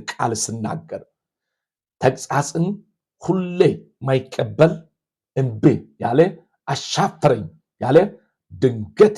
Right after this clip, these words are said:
መዳኛ በሌለው ይጠፋል ይላል። ለምን ትጠፋለህ? ለብር ብለህ፣ ለሀብት ብለህ ይዘህ እኮ አትሄድም። የምትበላ አንድ እንጀራ ነው።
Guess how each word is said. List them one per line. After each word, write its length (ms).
መዳኛ 640
በሌለው 520
ይጠፋል 500
ይላል። 260
ለምን 300
ትጠፋለህ? 600
ለብር 380
ብለህ፣ 260
ለሀብት 380
ብለህ 260
ይዘህ 300
እኮ 160
አትሄድም። 380
የምትበላ 340
አንድ 200
እንጀራ 400
ነው። 160